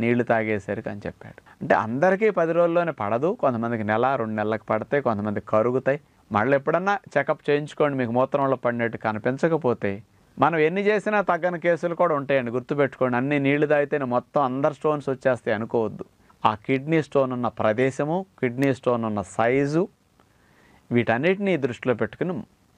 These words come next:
ఫలితాలు మారుతూ ఉంటాయి. మన ప్రయత్నం ఇది. ఇలా ఇన్ని చేసినా రానప్పుడు,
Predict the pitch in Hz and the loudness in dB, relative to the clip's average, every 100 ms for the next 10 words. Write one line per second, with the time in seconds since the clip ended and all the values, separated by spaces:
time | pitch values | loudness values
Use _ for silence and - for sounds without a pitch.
0 | - 127 170 190 175 117 101 117 - 113 | -2 0 0 2 0 0 -4 -6 -6 -6
1 | 92 - - _ _ _ - - 101 110 | -8 -12 -18 _ _ _ -20 -6 2 4
2 | 160 175 160 180 247 240 170 135 135 139 | 4 2 0 0 0 -2 -2 -2 -4 -6
3 | _ _ 123 143 175 - 143 165 185 196 | _ _ 0 2 2 -2 -6 -4 0 2
4 | 180 208 208 160 120 123 135 123 123 120 | 2 2 2 2 2 2 0 -4 -4 -4
5 | 120 | -8